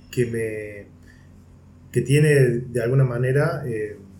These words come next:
poderes sobre mí en cuanto a, al trabajo, ¿cierto? Entonces decimos, bueno, yo tengo, como quien dice, una dependencia a la marihuana,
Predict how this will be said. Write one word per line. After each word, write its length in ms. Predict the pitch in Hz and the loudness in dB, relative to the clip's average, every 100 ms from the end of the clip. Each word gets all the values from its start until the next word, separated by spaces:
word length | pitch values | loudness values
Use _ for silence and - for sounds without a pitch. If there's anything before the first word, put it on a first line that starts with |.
| - - - - | -20 -20 -20 -18
poderes 360 | - 117 135 151 | -4 2 4 4
sobre 280 | 139 127 120 | 2 2 2
mí 180 | 131 147 | 2 4
en 160 | 127 | 2
cuanto 580 | - 117 117 117 113 104 | 0 -6 -8 -8 -8 -8
a, 300 | 104 107 101 98 | -12 -18 -18 -16
al 140 | 107 | -14
trabajo, 600 | 107 110 151 156 - - - - - - - | -10 -4 -2 -2 -4 -12 -16 -20 -20 -20 -18
¿cierto? 300 | 117 123 185 - - - - - | -16 -14 -16 -20 -20 -20 -20 -20
Entonces 540 | - 110 117 120 117 117 | -18 -6 -2 -2 -4 -6
decimos, 460 | 117 - 127 104 | -6 -2 -2 -2
bueno, 220 | 113 117 107 - - - - | -8 -10 -10 -18 -20 -20 -6
yo 140 | 127 | -6
tengo, 380 | - 147 160 156 | 0 0 2 0
como 240 | 135 120 | 0 -4
quien 180 | 123 127 | -4 -4
dice, 240 | 127 120 120 | -2 -4 -4
una 120 | 117 | -4
dependencia 680 | 113 113 113 120 131 127 117 | -6 -8 -6 -4 -2 -4 -6
a 40 | |
la 60 | 110 | -8
marihuana, 680 | 113 127 160 170 175 233 | -4 0 0 0 -2 -6